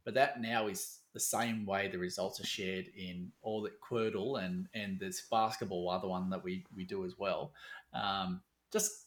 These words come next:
I just, yeah, I love that stuff. I love how, you know, one small thing that, you know, some guy in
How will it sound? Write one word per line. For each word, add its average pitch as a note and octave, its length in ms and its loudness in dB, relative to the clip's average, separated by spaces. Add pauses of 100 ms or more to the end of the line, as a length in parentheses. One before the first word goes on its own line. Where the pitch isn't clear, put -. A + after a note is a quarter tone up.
(120)
I - 40 6
just, - 280 0
yeah, F2 120 0
I E2 40 -4
love F2+ 180 -2
that D#2 120 -6
stuff. D#2 200 -6
I F#2+ 60 -8
love G#2+ 200 -2
how, F#2 140 2 (140)
you G#2+ 120 -4
know, F2+ 120 -2 (140)
one A2 200 4
small F#2+ 360 -2
thing G2 280 -2
that, F#2 240 -2
you G2+ 120 -6
know, F2+ 160 0 (560)
some G#2 260 -6
guy F#2 260 2
in F2 220 -4